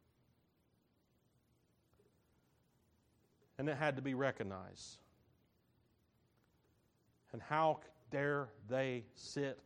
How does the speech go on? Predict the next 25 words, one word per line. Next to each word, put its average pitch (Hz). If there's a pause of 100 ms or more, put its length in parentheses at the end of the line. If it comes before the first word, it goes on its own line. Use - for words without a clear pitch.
(140)
and 110
say, 117 (460)
"Your 139
power 107
can 104
only 101
go 98
so 101
far," - (640)
because 113
the 107
Scriptures 151 (120)
don't 101 (220)
say 95 (280)
that. - (800)
It 135
says 101
his 113
power 113
is 107
an 101 (220)
everlasting 117
power. - (2250)
All 143
dominion 107